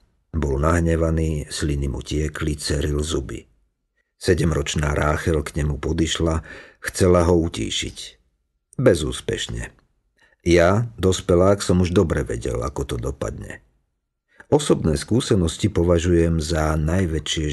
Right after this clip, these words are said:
životné bohatstvo, ktoré mi bude dovolené vziať si aj domov. Keď sa ku mne dcérka vrátila od ešte viac rozúreného psa, vravím jej:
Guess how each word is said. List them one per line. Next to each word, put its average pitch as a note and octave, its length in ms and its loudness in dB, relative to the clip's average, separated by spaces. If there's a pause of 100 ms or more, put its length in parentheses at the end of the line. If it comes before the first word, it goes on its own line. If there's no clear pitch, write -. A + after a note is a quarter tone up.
(120)
životné C#2+ 400 -4
bohatstvo, - 800 -8 (480)
ktoré E2+ 400 2
mi E2 80 2
bude D#2 240 -2
dovolené D#2 880 -2 (240)
vziať D2 340 -2
si D#2 220 -2
aj D2 240 0
domov. B1+ 560 -6 (1120)
Keď G2 160 4
sa F2+ 80 4
ku E2+ 160 -2
mne D#2 160 2
dcérka D2 480 -2
vrátila D2 720 -2 (360)
od C#2+ 220 -4
ešte C#2 340 -6
viac F2 480 -2
rozúreného D2+ 800 -2 (100)
psa, D#2 400 -2 (160)
vravím C#2 460 -4
jej: B1+ 180 -6